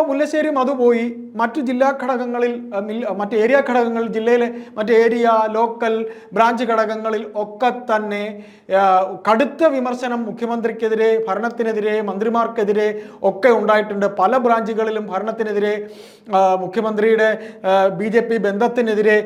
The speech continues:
പാർട്ടിയിലെ സഖാക്കൾ, ആ, പിന്നെ വ-, പ്രാപ്യരല്ല, കാണുന്നതിനോ സംസാരിക്കുന്നതിനോ കഴിയുന്നില്ല. കൂടാതെ തിരുവനന്തപുരം ജില്ലയിലെ മേയറെ പറ്റി,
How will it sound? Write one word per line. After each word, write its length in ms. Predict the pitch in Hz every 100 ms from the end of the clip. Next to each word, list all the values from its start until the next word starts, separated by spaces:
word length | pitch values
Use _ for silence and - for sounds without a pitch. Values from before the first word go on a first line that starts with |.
| 214 - 180
പാർട്ടിയിലെ 500 | 202 202 240 226 214
സഖാക്കൾ, 480 | - 220 233 233 226 214 - - 208
ആ, 20 | 208 202 202 185 190
പിന്നെ 220 | 190 190 180 165
വ-, 120 | 180 160 -
പ്രാപ്യരല്ല, 540 | 180 202 269 262 220 214 208 208
കാണുന്നതിനോ 480 | 190 220 226 214 214 202
സംസാരിക്കുന്നതിനോ 720 | 185 220 220 220 214 214 214 214 - -
കഴിയുന്നില്ല. 460 | 196 226 233 202 208 202
കൂടാതെ 360 | 185 226 220 220
തിരുവനന്തപുരം 520 | 180 202 220 220 226 208
ജില്ലയിലെ 320 | 214 214 214 196
മേയറെ 400 | 170 190 233 240 233 208
പറ്റി, 220 | 180